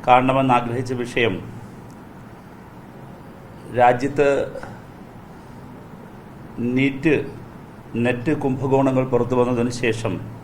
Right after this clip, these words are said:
ഓരോ ദിവസവും രക്ഷകർത്താക്കളുടെയും വിദ്യാർത്ഥികളുടെയും ആശങ്ക ഉയർന്നുകൊണ്ടിരിക്കുകയാണ്. അപ്പോൾ ഇന്നലെ നീറ്റ് യു ജി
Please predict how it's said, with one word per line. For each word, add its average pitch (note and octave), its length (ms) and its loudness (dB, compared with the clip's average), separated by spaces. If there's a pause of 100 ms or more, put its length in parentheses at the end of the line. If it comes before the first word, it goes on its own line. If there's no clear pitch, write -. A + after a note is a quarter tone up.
(1600)
ഓരോ D#3 220 12 (140)
ദിവസവും C#3 480 4 (460)
രക്ഷകർത്താക്കളുടെയും B2+ 1000 0
വിദ്യാർത്ഥികളുടെയും A#2+ 760 0 (140)
ആശങ്ക B2+ 340 0 (240)
ഉയർന്നുകൊണ്ടിരിക്കുകയാണ്. A2 840 0 (2250)
അപ്പോൾ C3 220 -4
ഇന്നലെ D3+ 300 8 (1900)
നീറ്റ് D#3 400 4
യു C#3+ 100 4 (140)
ജി D3 100 2